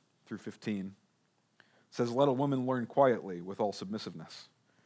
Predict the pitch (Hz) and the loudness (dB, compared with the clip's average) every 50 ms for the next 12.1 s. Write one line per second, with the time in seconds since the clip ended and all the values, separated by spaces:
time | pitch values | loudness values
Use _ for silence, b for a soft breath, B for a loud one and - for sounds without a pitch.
0 | b b b b b b b - - 104 117 120 123 113 95 - 117 113 123 127 | b b b b b b b -10 -4 -2 0 2 2 0 0 0 0 2 2 4
1 | 127 120 123 127 123 120 110 117 98 - - 143 147 160 - 120 107 107 - 120 | 4 2 2 0 0 -2 -2 -6 -8 -4 -2 0 0 0 0 -2 -2 0 0 -2
2 | - - 127 117 - 127 143 131 110 110 - - 120 123 123 120 120 117 117 110 | -4 -4 -4 -2 2 2 2 2 2 -2 -2 -2 -2 0 0 0 2 2 2 2
3 | 107 110 107 104 110 110 113 117 131 131 120 113 104 113 117 113 120 113 107 - | 0 -2 -2 -2 -2 -2 -2 -4 -6 -8 -10 -6 -2 0 0 0 0 -2 -2 -4
4 | - 131 120 120 123 - - - 123 117 113 117 117 117 110 - - 131 120 104 | -2 -2 0 0 -2 -4 -6 -6 -4 -2 -2 -2 -2 -2 -4 -2 -2 -2 -2 -2
5 | 90 - - _ _ _ b b b b b b b b b b b b - - | -4 -6 -10 _ _ _ b b b b b b b b b b b b -4 -2
6 | - 123 131 139 147 151 143 139 127 - - - 143 139 131 131 117 - - 151 | 2 4 4 6 6 4 4 0 -2 -2 -2 -2 0 0 0 -2 -4 -4 -2 -2
7 | 139 117 - - 117 110 117 123 135 123 120 127 123 104 90 - - - _ _ | -2 -2 -2 -6 -6 -2 -2 0 0 0 -2 -2 -2 -2 -4 -8 -14 -20 _ _
8 | b b b b b b b b b b b b b - 110 - 120 120 120 123 | b b b b b b b b b b b b b -10 -6 0 2 2 2 2
9 | 120 113 110 104 120 117 - 107 101 - - 117 117 107 95 - 107 110 - 110 | 2 0 -2 0 0 0 0 -2 -4 -2 0 0 0 0 -2 -2 -4 -2 -2 -2
10 | 107 113 131 131 120 110 110 110 101 98 95 98 95 - - 104 101 98 98 95 | -4 -2 -2 -2 -2 -2 -2 -4 -4 -6 -8 -10 -12 -10 -6 -4 -4 -2 -4 -4
11 | 95 90 95 - - 110 101 92 - - 107 98 95 - - 95 90 - - - | -6 -8 -8 -6 -6 -6 -6 -6 -4 -4 -4 -4 -4 -4 -8 -8 -8 -8 -10 -12
12 | - | -14